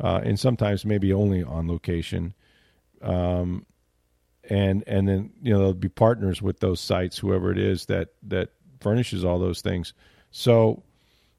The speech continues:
you know, to me, that's, that's the next thing that's gonna, you know, increase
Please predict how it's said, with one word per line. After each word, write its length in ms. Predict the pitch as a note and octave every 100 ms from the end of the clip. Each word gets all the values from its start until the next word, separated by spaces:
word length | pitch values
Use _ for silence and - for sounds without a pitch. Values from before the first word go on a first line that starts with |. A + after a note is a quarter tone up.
| -
you 80 |
know, 100 | A2+
to 180 | G2+ B2+
me, 240 | C3 E3 D#3
that's, 360 | C3 B2+ - -
that's 300 | C3 C3 -
the 160 | A#2+
next 560 | A2 A2+ A#2 A2+ - - -
thing 300 | - A#2 A2
that's 200 | G#2+ G2
gonna, 380 | - G#2+ G2+ F#2+ - _ _ _ _ _ _ _ _ _
you 120 | - G3+
know, 280 | F#3+ F#2+ - _ -
increase 800 | B2 A#2+ - B2 A2 - -